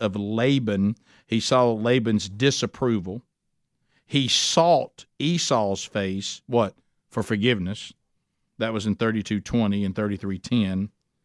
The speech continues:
He saw God face to face at Peniel. Remember when he wrestled with God, thirty-two. And now he sees Joseph's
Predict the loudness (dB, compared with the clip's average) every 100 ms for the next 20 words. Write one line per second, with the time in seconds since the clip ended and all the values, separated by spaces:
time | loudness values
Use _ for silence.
0 | _ _ _ _ _ _ _ _ 0 0
1 | 0 2 4 4 2 -2 2 4 4 2
2 | -2 -6 -16 _ -2 0 0 -4 0 0
3 | 0 -4 -6 0 2 2 0 -6 -10 _
4 | -4 0 0 -2 -2 0 0 0 0 0
5 | -4 -8 -10 -12 -12 -16 _ _ _ _
6 | 0 0 -2 -2 -4 -4 -14 _ _ _
7 | _ -8 0 2 4 4 2 -2 -10 -16
8 | _ _ _ _ _ _ _ _ _ _
9 | _ _ -6 -6 -4 -6 -4 -2 -2 -4
10 | -8 -12 -4 0 0 -2 -8 -12 -20 -20